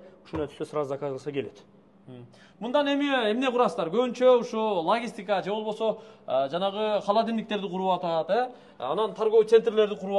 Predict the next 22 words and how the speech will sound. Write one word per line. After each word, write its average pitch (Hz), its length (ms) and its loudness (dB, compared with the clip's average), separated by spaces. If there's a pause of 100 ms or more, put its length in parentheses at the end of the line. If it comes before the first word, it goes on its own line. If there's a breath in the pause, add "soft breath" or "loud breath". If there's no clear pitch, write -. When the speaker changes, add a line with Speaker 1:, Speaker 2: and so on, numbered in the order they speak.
(120)
Speaker 2:
атат. 180 140 2
Мисалы, 190 340 2
ошол 196 300 -4
эле 175 580 2
Глобус, 190 400 -2
ошол 202 280 -2
эле 196 180 0
Фрунзе, 208 420 2
э? 180 240 4
Speaker 1:
Бүт 208 220 0
баары 151 160 6
ушу 147 140 -6
Speaker 2:
Мурда 147 200 4
Speaker 1:
сэндвич 143 160 -4
Speaker 2:
Азия, 196 180 2
Speaker 1:
панель 151 80 2
Speaker 2:
ушу - 140 -2
Speaker 1:
болду. 175 80 -12
Speaker 2:
сэндвич 208 400 0
панелдерден 226 480 -2
курулган 269 400 0
да. 110 120 -10